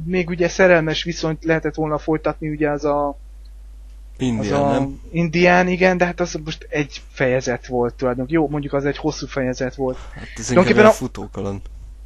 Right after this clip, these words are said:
Speaker 1: Igen. Tulajdonképpen még ami, ami befejezés lehetett volna az én végigjátszásom alapján,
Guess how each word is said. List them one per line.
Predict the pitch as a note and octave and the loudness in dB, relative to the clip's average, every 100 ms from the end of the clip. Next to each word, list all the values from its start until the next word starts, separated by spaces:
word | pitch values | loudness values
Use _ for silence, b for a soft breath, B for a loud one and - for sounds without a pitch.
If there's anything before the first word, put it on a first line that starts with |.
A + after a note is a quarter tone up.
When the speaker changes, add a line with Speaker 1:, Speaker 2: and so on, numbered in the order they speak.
| - - | -18 -4
Speaker 1:
Igen. | D#3 C#3+ C#3 b b | 0 0 -2 b b
Tulajdonképpen | E3 F3 G3+ A3 C4 | -2 2 4 6 6
még | A3 | 6
ami, | G3 F#3+ F#3 | 4 4 0
ami | - F3 F3+ F#3 E3+ | -4 -2 2 0 4
befejezés | D#3+ A3+ G#3+ F#3 E3 E3 | 8 8 8 6 6 2
lehetett | F3 F3 E3 D#3+ | 4 4 4 0
volna | E3 E3 E3 | 2 4 4
az | D#3+ | 4
én | F3+ F3+ | 2 2
végigjátszásom | D#3+ D#3+ D#3+ D#3 D#3 D#3 D3+ D3+ D#3 | 2 0 -2 -2 0 -2 -2 -2 0
alapján, | E3 - E3+ E3+ | -2 -2 -2 -2